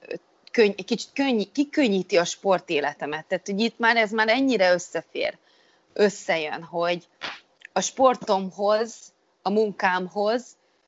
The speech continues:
szerzek segítséget, nevezzük nem egy támogató szponzor. Ezt egy szövetség, egy vezetőség nem alakítja ki. Ő a saját oldalát nézi.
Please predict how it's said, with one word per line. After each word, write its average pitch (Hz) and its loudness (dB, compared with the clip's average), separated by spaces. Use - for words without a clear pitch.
szerzek 185 -2
segítséget, 165 -8
nevezzük 180 -4
nem 175 -8
egy 160 -6
támogató 170 -6
szponzor. 151 -4
Ezt - 0
egy 185 -6
szövetség, 226 2
egy 190 2
vezetőség 196 -8
nem 185 -2
alakítja 156 -4
ki. - -14
Ő 220 6
a 220 -4
saját 175 -4
oldalát 147 -6
nézi. 143 -12